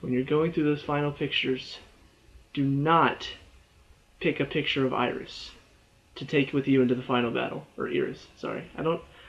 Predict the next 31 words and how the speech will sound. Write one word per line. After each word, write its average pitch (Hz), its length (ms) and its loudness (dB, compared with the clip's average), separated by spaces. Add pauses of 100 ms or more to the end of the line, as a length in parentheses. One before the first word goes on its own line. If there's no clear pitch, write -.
(100)
I 170 100 0
see 220 400 -2
Iris, 180 440 2
I 156 40 -2
wanna 135 220 0
say 131 220 -2
Iris, 170 420 -4
but - 180 -4
it's - 220 -8
Iris. 156 500 2 (460)
Don't 208 200 8
take 226 140 6
a 214 40 6
picture 202 300 6
of 175 60 4
Iris 165 320 6
into 143 140 2
that 139 160 2
final 139 260 4
battle, 131 300 2
because 139 360 2
whenever 143 240 2
you 175 120 2
get 160 180 2
to 165 80 -2
that 147 200 0
final 156 320 0
scene 160 480 2
of 139 80 2
the 143 80 4
game 139 440 4